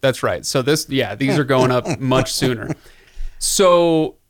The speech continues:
Speaker 1: because of that, Todd and I are going to have, you know, maybe a little ten, fifteen minute discussion
Speaker 2: Sure.
Speaker 1: about book one and, and how it went, and just try to get people kind of pumped up for this series.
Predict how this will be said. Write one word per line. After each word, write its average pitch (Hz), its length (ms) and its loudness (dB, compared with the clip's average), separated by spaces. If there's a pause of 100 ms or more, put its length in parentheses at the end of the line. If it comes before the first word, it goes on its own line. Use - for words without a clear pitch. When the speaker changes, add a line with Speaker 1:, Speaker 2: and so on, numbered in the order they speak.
(200)
Speaker 1:
because 202 520 -2
of 139 140 0
that, 123 360 2
Todd 147 280 2
and 135 100 -2
I 131 280 2
are 123 200 0
going 120 380 -2
to 117 760 -6
have, 143 360 -2
you 262 120 -2
know, 175 120 2
maybe 196 240 0
a 170 40 2
little 147 200 0
ten, 131 300 0
fifteen 127 340 -4
minute 120 220 -4
discussion 120 460 -6
Speaker 2:
Sure. 120 260 2
Speaker 1:
about 123 460 -2
book 127 200 -4
one 123 420 -2
and, 117 200 -12
and 120 140 -6
how 135 260 -2
it 107 120 -2
went, 123 420 -4
and 202 160 -2
just 202 180 -6
try 247 240 0
to 202 60 -4
get 180 220 -2
people 139 460 0
kind - 160 -4
of 147 80 -6
pumped 139 280 -2
up 120 160 -4
for 143 120 -8
this 127 200 -6
series. 123 440 -2